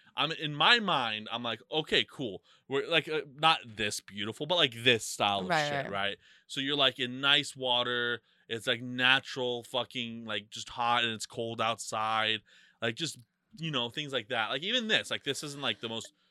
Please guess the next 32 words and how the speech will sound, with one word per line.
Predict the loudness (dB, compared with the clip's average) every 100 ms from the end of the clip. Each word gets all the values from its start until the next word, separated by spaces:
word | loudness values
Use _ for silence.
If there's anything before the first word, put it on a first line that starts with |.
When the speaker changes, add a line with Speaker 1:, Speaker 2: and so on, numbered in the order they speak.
| _ _ _
Speaker 1:
precious | 8 8 8 4
thing | -4 -2
in | 0 0
the | -4
world, | -4 -4 -6 -8
Speaker 2:
<clears throat> | -12 0
Speaker 1:
but | 2
it's, | 2 -2 0
like, | 0 0 -2
it's, | -4 -4 -2
uh, | 0 2 0 -2 -8 -12
uh, | -8
that's | -6 -8 -12
not | -16
the | -14
picture, | -14 -6
but, | -4
like, | 0
this | 0 0
one | -2
right | -2
here, | -2
whatever. | -4 -6 -10 _ -20 -18 -20 0
I | 4
was | 4 2
picturing | 0 -2 -2 -4 -2
that. | -2 -4 -8 _ _ -6
Speaker 2:
Mm-hmm. | -4 -4 -6 -10 -16 -20 _ -20 _ _ _ _ _
Speaker 1:
Then | -6 0
we | 0
get | 2 0
to | -2